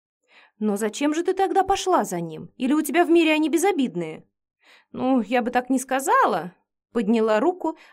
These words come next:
в ней по-прежнему сжимала изящную диадему, украшенную россыпью изумрудов. Блондин с изумлением смотрел на необыкновенное украшение.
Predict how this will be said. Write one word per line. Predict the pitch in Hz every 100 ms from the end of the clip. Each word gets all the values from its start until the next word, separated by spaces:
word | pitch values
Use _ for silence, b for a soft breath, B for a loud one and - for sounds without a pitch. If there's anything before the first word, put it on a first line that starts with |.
| -
в | 220
ней | 359
по-прежнему | 427 359 349 381 320 339 320
сжимала | 226 262 277 311
изящную | 285 285 262 208 240 - 254 262
диадему, | - 277 240 214 170 165
украшенную | - 208 208 196 - 196
россыпью | 196 180 - 175 175 -
изумрудов. | 190 180 196 180 160 156 - _ _ _ _ _ _ _
Блондин | 180 196 208 190 226 320
с | 294
изумлением | 339 359 403 294 240 196 185
смотрел | - 214 208 226 277 370 B B -
на | 349
необыкновенное | 359 277 302 285 214 220 226 233
украшение. | 226 233 262 262 - 180 160 165 165